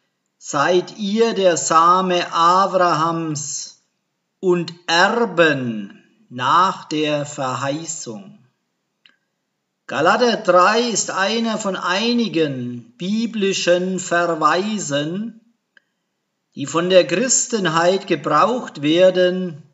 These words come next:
um zu versuchen und zu beweisen, dass die Tora, verfasst von Mose, durch Jeschua, den Messias,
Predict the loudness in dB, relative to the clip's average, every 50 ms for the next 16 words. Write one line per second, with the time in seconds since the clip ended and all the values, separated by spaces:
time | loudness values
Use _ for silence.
0 | _ _ _ _ _ _ _ _ _ _ _ _ _ _ _ _ _ _ -10 -8
1 | -6 -6 -4 -4 -4 -2 0 0 2 2 2 2 2 2 2 2 2 0 -2 -2
2 | -4 -4 -4 -4 -6 -8 -12 -14 _ _ _ _ _ _ _ _ _ _ _ _
3 | -6 -6 -4 -4 -4 -4 0 4 4 4 6 6 4 4 4 2 0 -2 -4 -6
4 | -6 -6 -8 -8 -8 -10 -14 _ _ _ _ _ _ _ _ _ _ _ _ _
5 | _ _ _ _ _ _ -6 -4 -4 -4 -4 -6 -8 -6 -2 0 4 6 6 8
6 | 8 6 6 4 4 6 6 6 4 4 2 2 0 0 0 0 0 0 0 -2
7 | -4 -8 -8 -8 -6 -4 -2 -2 -2 -2 -2 -2 -4 -4 -4 -2 0 0 0 0
8 | -2 -4 -8 -14 -20 _ _ _ _ _ _ _ _ _ _ _ _ _ _ _
9 | _ _ _ _ _ -4 -4 0 2 4 4 4 2 0 -2 -2 0 2 4 4
10 | 6 6 6 4 4 2 -2 -6 -10 -6 -2 -2 0 0 0 -2 -2 -4 -4 -4
11 | -6 -4 -4 -2 0 2 2 0 0 -2 -8 -12 -16 -16 -18 -20